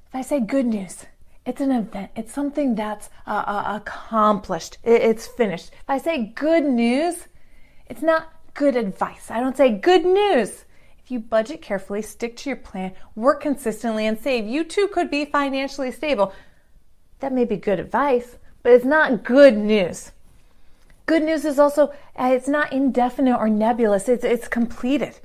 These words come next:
You don't wanna get an email saying, "Good news,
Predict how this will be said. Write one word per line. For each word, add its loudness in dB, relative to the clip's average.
You -4
don't 6
wanna 4
get 4
an -2
email 2
saying, 2
"Good 8
news, 4